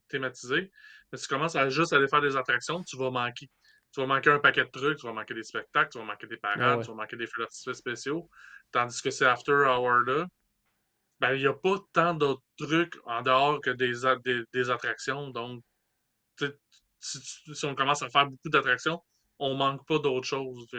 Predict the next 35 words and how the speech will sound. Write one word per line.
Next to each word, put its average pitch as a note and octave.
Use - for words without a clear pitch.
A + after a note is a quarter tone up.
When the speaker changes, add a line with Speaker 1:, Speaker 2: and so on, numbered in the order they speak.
Speaker 1:
qui, A#2
qui -
est A#2
exclusif B2
à A#2+
la A2
soirée. A2+
Donc, G#2+
c'est -
vraiment A#2+
quelque A#2+
chose, B2
une A#2+
façon B2+
d'optimiser C3+
son B2+
voyage. G#2
Speaker 2:
Tout -
à A2+
fait, -
tout -
à -
fait. -
Par -
contre, F3+
pour E3
te E3+
contredire, D#3
<laughs> -
je -
vais -
quand A3
même A3+
dire F3+
qu'il E3